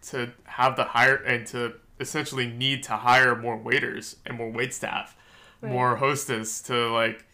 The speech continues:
Speaker 1: to, um, to work on the, to work in the front of house. That scales it down, like those online ordering apps, those,
Speaker 2: Yeah.
Speaker 1: um, those screens at McDonald's.
Speaker 2: Yeah.
Speaker 1: What they essentially do is they, they just send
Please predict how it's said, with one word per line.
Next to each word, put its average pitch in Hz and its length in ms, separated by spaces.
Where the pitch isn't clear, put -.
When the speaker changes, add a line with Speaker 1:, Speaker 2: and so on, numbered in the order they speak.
Speaker 1:
to, 120 480
um, 110 480
to 113 360
work 127 220
on 120 140
the, 113 100
to - 100
work 131 140
in 123 60
the 117 60
front 127 200
of 113 80
house. 139 460
That 123 160
scales 139 320
it 120 80
down, 131 160
like 113 120
those 117 140
online 123 300
ordering 127 340
apps, 135 240
those, 117 360
Speaker 2:
Yeah. 117 320
Speaker 1:
um, 110 260
those 120 200
screens 131 400
at 110 100
McDonald's. 117 640
Speaker 2:
Yeah. 220 220
Speaker 1:
What 143 200
they 151 60
essentially 139 420
do 147 140
is 156 80
they, 123 220
they 127 100
just 127 280
send 135 420